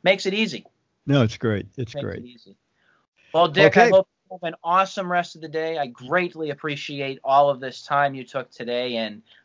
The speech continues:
Speaker 1: um, I know from afar I'll be, uh, watching and, and commenting and everything on your stuff. And, uh, I hope you can stop by one of these nights.
Speaker 2: I will do.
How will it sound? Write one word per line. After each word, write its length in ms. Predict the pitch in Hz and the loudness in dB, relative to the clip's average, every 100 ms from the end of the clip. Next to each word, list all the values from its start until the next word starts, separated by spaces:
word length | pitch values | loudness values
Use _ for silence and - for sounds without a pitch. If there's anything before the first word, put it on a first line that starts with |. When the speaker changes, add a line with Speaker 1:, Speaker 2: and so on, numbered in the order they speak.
| _ | _
Speaker 1:
um, 420 | 104 101 98 98 - | -6 -4 -4 -6 -6
I 100 | 127 | 0
know 160 | 139 139 | 2 2
from 180 | 139 127 | -2 -6
afar 340 | - 135 127 | 2 2 4
I'll 100 | 123 | 0
be, 240 | 123 131 123 | -2 -6 0
uh, 160 | 120 | 0
watching 580 | 110 123 135 - 131 123 | 2 2 0 -4 -8 -4
and, 340 | 117 113 110 - | -4 -2 -6 -8
and 360 | 120 104 101 - | -14 -12 -14 -6
commenting 560 | 123 120 123 123 123 | -2 -2 -2 -6 -6
and 80 | 117 | -2
everything 300 | 117 117 117 | -2 -2 -4
on 140 | 110 110 | -4 0
your 160 | 117 | -2
stuff. 480 | 113 - 107 110 - | -2 -2 -2 -2 -6
And, 200 | 101 101 | -12 -6
uh, 140 | 101 95 | -6 -4
I 80 | 113 | -2
hope 200 | 127 127 | -2 -4
you 60 | 135 | -6
can 120 | 135 | -6
stop 260 | - 131 123 | 2 2 4
by 160 | 139 | 2
one 140 | 143 120 | 2 -2
of 40 | |
these 200 | 107 101 | -4 -8
nights. 240 | 101 82 123 | -10 -6 0
Speaker 2:
I 100 | 117 | 2
will 240 | 120 135 | 4 4
do. 320 | 135 233 131 | 4 2 0